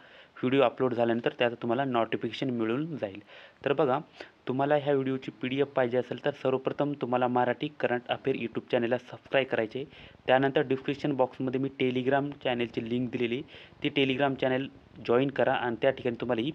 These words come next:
वीस सप्टेंबर दोन हजार बावीसची पीडीएफ भेटून जाईल. तर बघा, या सत्रामध्ये आपण एक काल प्रश्न विचारला होता, कालच्या सत्रामध्ये एक प्रश्न विचारला होता आणि बऱ्याच मुलांनी या प्रश्नाचं योग्य उत्तर असं comment बॉक्समध्ये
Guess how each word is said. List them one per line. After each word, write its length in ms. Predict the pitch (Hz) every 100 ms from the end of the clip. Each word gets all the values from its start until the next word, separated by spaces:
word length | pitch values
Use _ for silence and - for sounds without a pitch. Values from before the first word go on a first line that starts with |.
| - -
वीस 180 | 127 139
सप्टेंबर 500 | - - 123 117 131
दोन 140 | 123
हजार 160 | 123 113
बावीसची 380 | 110 110 107 185 - - - -
पीडीएफ 340 | 117 113 135 131
भेटून 320 | 104 101 131
जाईल. 160 | 135 98 - - - -
तर 80 | 156
बघा, 220 | 160 165
या 220 | 143 151
सत्रामध्ये 480 | - 139 139 135 131
आपण 160 | 131
एक 360 | 135 - - -
काल 320 | 135 - 135
प्रश्न 360 | 135 135 - 151
विचारला 380 | 131 131 131 123
होता, 140 | 120
कालच्या 320 | 120 117 131
सत्रामध्ये 440 | - - 113 113 113
एक 100 | -
प्रश्न 240 | 120 -
विचारला 300 | 117 120 117
होता 160 | 110 139 - - - - -
आणि 100 | 135
बऱ्याच 320 | 135 139 147
मुलांनी 300 | 131 123 123
या 100 | 120
प्रश्नाचं 440 | 123 120 120 113
योग्य 320 | 139 117 107
उत्तर 260 | 110 107 110
असं 180 | 117 143
comment 300 | 135 113 110
बॉक्समध्ये 480 | 107 - 107 120